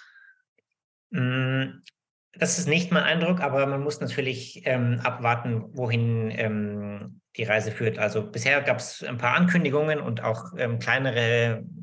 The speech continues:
kleinere Politikänderungen, in dem zum Beispiel diese Konferenz beobachtet wurde, aber es hat nicht dazu geführt, dass Deutschland jetzt wahnsinnig aktiv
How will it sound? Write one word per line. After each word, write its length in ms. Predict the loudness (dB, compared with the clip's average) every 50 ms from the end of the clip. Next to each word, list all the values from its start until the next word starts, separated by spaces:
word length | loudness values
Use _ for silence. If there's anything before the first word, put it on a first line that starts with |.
| -12
kleinere 340 | -6 -4 -4 -2 -2 -2 -4
Politikänderungen, 1300 | -6 -6 -10 -4 -2 0 0 0 0 -4 -6 -8 _ _ -18 -10 -4 -4 -2 0 2 2 2 2 0 0 0
in 120 | 0 0
dem 140 | 0 0 0
zum 140 | 0 -2 -2
Beispiel 260 | 0 0 -2 -2 -4
diese 140 | -6 -6 -6
Konferenz 480 | -4 -4 -4 -2 -2 -2 -2 -2 -2
beobachtet 500 | -4 -4 -2 0 2 2 0 0 -2 -4
wurde, 180 | -2 0 0 0
aber 80 | 0 -2
es 100 | -2 -4
hat 140 | -4 -2
nicht 200 | -2 -4 -4 -6
dazu 180 | -8 -8 -6 -4
geführt, 340 | -4 -4 -2 -2 -4 -2 -4
dass 80 | -4
Deutschland 360 | 0 0 0 0 0 -2 -2 -2
jetzt 160 | -2 0 0
wahnsinnig 340 | 0 2 2 0 0 -2 -2
aktiv 420 | -4 -4 -4 -8 -8 -8 -8 -12